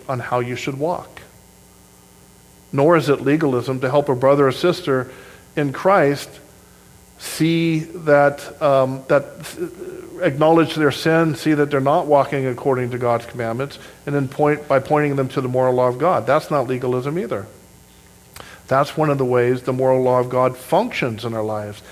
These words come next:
It's designed to function in our life. And it's the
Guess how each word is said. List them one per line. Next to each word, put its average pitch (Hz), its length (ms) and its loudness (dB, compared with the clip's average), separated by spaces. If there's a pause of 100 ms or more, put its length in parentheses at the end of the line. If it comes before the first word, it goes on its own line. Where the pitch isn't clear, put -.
(140)
It's 143 140 -2
designed 151 560 2
to 143 80 -2
function 113 500 -6
in 107 100 -8
our 107 120 -6
life. 101 420 -10 (420)
And 139 160 2
it's 143 240 0 (440)
the 139 160 -6